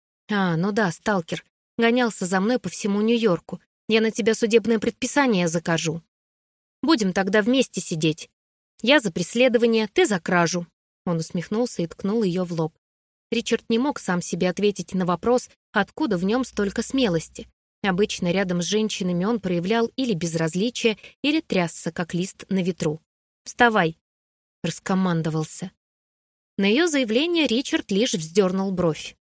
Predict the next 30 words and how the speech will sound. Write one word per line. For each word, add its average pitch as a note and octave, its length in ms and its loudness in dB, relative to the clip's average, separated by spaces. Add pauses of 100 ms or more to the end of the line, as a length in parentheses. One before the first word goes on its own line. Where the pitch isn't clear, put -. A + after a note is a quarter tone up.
(220)
Она G3+ 280 0
дёрнула G3 420 0
его F#3+ 240 0
за F#3 160 -2
прядь F#3+ 300 -2
волос F#3 440 0
и - 40 -2
ловко F#3 320 -2
встала. E3 540 -4 (360)
Оливия A3+ 460 2
и G#3 60 2
не G#3 140 2
думала G3+ 360 0
подавать F3 500 -2
ему F3 160 -2
руку, - 300 -2
наблюдая, F3+ 480 0
как F3 340 -4
горе-преследователь F#3 1080 0
возвышается F3+ 800 -2
над E3+ 220 0
ней, F3+ 160 0
как G#3 220 -4
башня. E3+ 500 -2 (520)
«Господи, F#3 460 0
да F#3+ 140 0
сколько A3 360 -2
в - 60 -2
тебе A3+ 300 6
роста! G#3 440 2